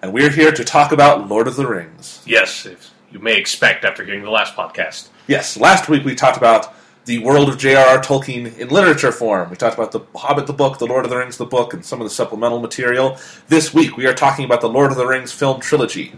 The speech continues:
Speaker 1: Came out from two thousand one to two thousand three, directed by Peter Jackson.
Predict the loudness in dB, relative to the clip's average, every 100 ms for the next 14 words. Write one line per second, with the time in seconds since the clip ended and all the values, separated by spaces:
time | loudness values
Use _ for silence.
0 | -20 _ _ -10 -4 -4 -4 -12 -16 -2
1 | -2 -2 -2 -4 -4 -8 -2 -2 -2 -6
2 | -6 -2 -2 0 -2 -2 -4 -2 2 2
3 | 0 -6